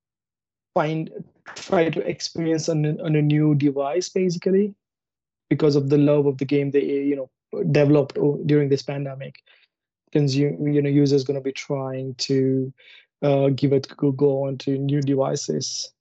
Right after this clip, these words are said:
And, you know, somebody played so much games on smartphones. Okay, let me give a try onto, uh,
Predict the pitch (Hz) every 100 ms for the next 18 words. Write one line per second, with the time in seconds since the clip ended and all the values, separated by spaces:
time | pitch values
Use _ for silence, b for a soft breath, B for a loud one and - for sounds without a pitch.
0 | - 143 135 135 135 123 - _ 320 180
1 | 143 - _ - - 139 139 139 131 135
2 | 135 131 - 143 135 127 139 139 131 135
3 | 131 - 135 135 - 143 139 143 131 135
4 | 139 143 147 147 139 135 135 - 139 135
5 | 135 - 139 135 B B B B - -
6 | 151 143 139